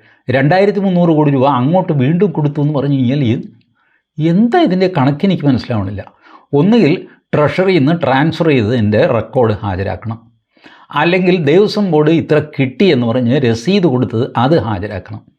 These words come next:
ഇതൊന്നുമില്ലാതെ ചുമ്മാ കോടികളുടെ കണക്കങ്ങ് ഒരു മനുഷ്യൻ വിട്ടു കഴിഞ്ഞാൽ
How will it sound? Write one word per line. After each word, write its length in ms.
ഇതൊന്നുമില്ലാതെ 800
ചുമ്മാ 460
കോടികളുടെ 680
കണക്കങ്ങ് 460
ഒരു 80
മനുഷ്യൻ 460
വിട്ടു 160
കഴിഞ്ഞാൽ 360